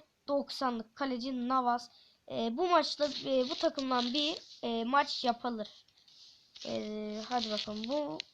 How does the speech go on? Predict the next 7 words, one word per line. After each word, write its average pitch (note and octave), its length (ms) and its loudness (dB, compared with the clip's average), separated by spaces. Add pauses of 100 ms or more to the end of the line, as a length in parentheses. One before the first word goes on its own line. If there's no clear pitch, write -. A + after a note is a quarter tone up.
(120)
takımla A#3+ 500 -4
bir C#4 60 -6
maç C#4+ 320 -2
yapılır. A3 460 -10 (480)
Yapılmazmış. B3+ 960 0 (300)
Yapılmaz A#3+ 500 -4
ya. G#3+ 220 -8